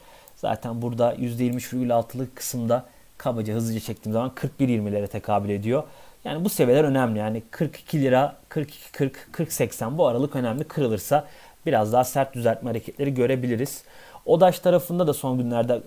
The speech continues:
alımlar var. Yani burada da ekstra bir haber akışı görmedik ama enerji sektöründe bu hareketler gözlenebiliyor. Yani diğer kağıtlarda da,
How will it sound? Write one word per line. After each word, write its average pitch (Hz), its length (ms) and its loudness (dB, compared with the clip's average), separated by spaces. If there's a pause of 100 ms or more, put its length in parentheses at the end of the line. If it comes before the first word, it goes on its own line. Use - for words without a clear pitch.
alımlar 120 360 0
var. 143 200 4
Yani 139 220 -4
burada 151 200 -2
da 147 60 -2
ekstra 147 420 -4
bir 147 60 -4
haber 147 200 -4
akışı - 400 -8 (120)
görmedik 143 500 -2
ama 147 160 -2
enerji 147 260 -2
sektöründe 143 560 -4
bu 147 80 2
hareketler 147 420 0
gözlenebiliyor. 143 640 0
Yani 113 160 -6
diğer 139 220 2
kağıtlarda 139 520 -2
da, 110 180 4